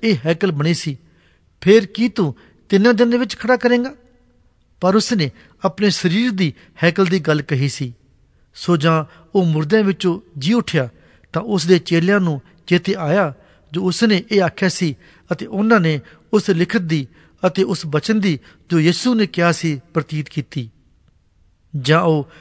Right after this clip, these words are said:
ਪਸਹਾ ਦੇ ਤਿਉਹਾਰ ਦੇ ਵੇਲੇ ਯਰੂਸ਼ਲਮ ਵਿੱਚ ਸੀ,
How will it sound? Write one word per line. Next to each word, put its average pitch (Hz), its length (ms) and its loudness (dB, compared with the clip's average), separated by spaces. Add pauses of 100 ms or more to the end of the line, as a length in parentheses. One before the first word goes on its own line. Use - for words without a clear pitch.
(180)
ਪਸਹਾ 196 320 2
ਦੇ 190 120 0
ਤਿਉਹਾਰ 165 380 2
ਦੇ 165 180 0
ਵੇਲੇ 156 340 2 (360)
ਯਰੂਸ਼ਲਮ 208 520 2
ਵਿੱਚ 175 140 0
ਸੀ, 165 280 -2